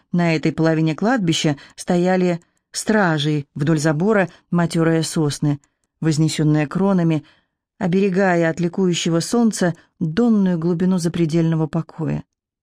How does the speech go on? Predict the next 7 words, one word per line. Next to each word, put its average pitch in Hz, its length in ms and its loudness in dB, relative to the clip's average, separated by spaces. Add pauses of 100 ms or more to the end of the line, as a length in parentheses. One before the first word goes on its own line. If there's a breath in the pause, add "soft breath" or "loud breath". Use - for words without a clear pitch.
(960)
Здесь 175 440 -2 (160)
царил 165 360 0
старый 175 420 -2
иерусалимский 165 840 0
камень, 185 460 0 (240 loud breath)
заласканный 180 720 2
мхом, 190 540 0